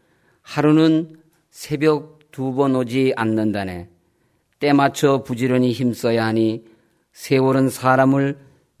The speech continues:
기다리지 않는다네"라고 하였습니다. 한번 흘러가면 다시 돌아오지 않는 것이 시간이고 세월입니다.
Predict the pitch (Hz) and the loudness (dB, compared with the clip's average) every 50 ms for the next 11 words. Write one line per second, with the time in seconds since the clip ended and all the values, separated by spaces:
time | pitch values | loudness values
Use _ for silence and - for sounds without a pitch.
0 | _ _ - - 127 117 117 117 117 110 110 95 98 117 117 117 117 - - 107 | _ _ -14 -10 -6 -4 -2 -2 -2 -2 -4 -8 -8 -6 -6 -6 -6 -8 -8 -8
1 | 104 107 104 104 104 101 101 101 95 101 104 104 104 104 - _ _ _ _ _ | -8 -6 -6 -6 -6 -6 -6 -6 -6 -4 -4 -6 -6 -8 -10 _ _ _ _ _
2 | _ _ - 104 101 95 104 104 104 101 98 92 - - 98 90 82 78 78 - | _ _ -10 -8 -8 -6 -6 -6 -6 -6 -6 -8 -8 -10 -10 -10 -10 -12 -16 -20
3 | _ _ _ _ _ _ _ _ _ _ _ _ _ _ _ _ _ _ _ _ | _ _ _ _ _ _ _ _ _ _ _ _ _ _ _ _ _ _ _ _
4 | _ - - - 143 131 135 147 147 151 139 143 147 147 139 139 131 131 131 135 | _ -14 -8 -6 -4 -2 0 2 2 0 0 -2 -4 -2 -2 0 0 0 0 -2
5 | 131 113 110 120 147 196 - _ _ _ _ _ _ _ _ _ _ _ - 110 | -2 -4 -4 -6 -8 -10 -12 _ _ _ _ _ _ _ _ _ _ _ -10 -8
6 | 117 120 - - 156 151 147 131 139 135 131 131 131 135 120 131 127 123 120 120 | -8 -6 -6 -4 -2 -2 -2 0 0 0 0 0 -2 -2 -4 -4 -4 -2 -2 -4
7 | 120 120 113 113 110 - - 131 131 131 131 135 - _ _ _ _ _ _ - | -4 -4 -4 -6 -8 -8 -8 -8 -6 -6 -8 -10 -14 _ _ _ _ _ _ -20
8 | - - - 123 127 127 123 120 110 120 120 117 - - 123 117 117 123 117 117 | -20 -16 -10 -6 -4 -4 -4 -4 -6 -6 -8 -8 -8 -8 -6 -4 -2 -2 -2 -2
9 | 107 101 90 80 80 80 98 - | -4 -6 -8 -10 -14 -18 -20 -20